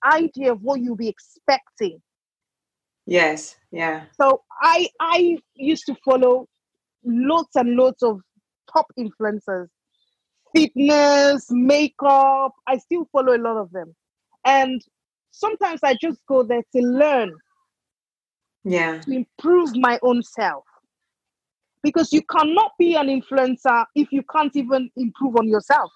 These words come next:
Speaker 1: How do you influence people when you can't influence your own self? You can't change your, <laughs> you can't make choices. You can't, um, improve your, your life as a ge-, as general. People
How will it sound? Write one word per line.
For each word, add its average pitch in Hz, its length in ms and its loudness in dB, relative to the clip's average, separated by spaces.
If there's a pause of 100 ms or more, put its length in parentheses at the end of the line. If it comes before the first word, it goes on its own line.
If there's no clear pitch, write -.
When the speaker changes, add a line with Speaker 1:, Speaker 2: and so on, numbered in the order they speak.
(920)
Speaker 1:
How 349 200 2
do 359 100 2
you 339 120 4
influence 302 420 0
people 247 420 0
when 233 240 -2
you 220 80 -8
can't 262 200 2
influence 233 360 -4
your 226 180 2
own 233 140 -4
self? 247 360 -4 (260)
You 226 120 -10
can't 269 240 2
change 277 280 -4
your, 226 240 0
<laughs> - 60 -20
you 233 160 -8 (120)
can't 277 140 0 (400)
make 269 240 -4 (180)
choices. 240 680 -2
You 233 100 -10 (100)
can't, 254 320 0 (140)
um, 220 460 -2 (440)
improve 269 440 -2
your, 240 300 2
your 240 220 0
life 247 380 0 (360)
as 220 140 -8
a 233 80 -6
ge-, 208 240 -6 (120)
as 208 220 -2
general. 269 380 0
People 415 320 0